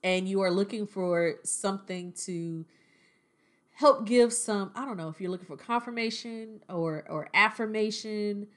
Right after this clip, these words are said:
of what you're doing or where you're going with your life, like,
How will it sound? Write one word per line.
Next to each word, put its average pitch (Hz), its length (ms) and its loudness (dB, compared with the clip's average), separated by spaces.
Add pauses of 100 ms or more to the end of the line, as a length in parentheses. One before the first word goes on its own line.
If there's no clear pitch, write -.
(400)
of 165 300 0
what 196 240 -2
you're 175 100 -8
doing 208 440 2
or 165 180 -2
where 180 160 -4
you're 170 180 -4
going 196 340 0
with 202 140 0
your 202 120 -2
life, 190 380 -2
like, 180 300 -8